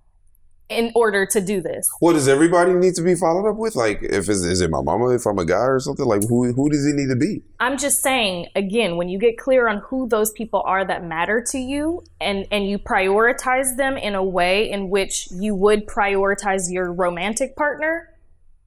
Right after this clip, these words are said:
Speaker 1: s-, because here's what happens. You look at this one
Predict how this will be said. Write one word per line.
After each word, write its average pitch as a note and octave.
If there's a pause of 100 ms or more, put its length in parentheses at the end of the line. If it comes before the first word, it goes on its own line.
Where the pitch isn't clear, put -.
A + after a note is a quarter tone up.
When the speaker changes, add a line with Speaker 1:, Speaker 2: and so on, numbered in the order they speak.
(320)
Speaker 1:
s-, -
because A#3
here's D4+
what C4
happens. - (1160)
You A3+
look C4+
at A3+
this G#3+
one G#3+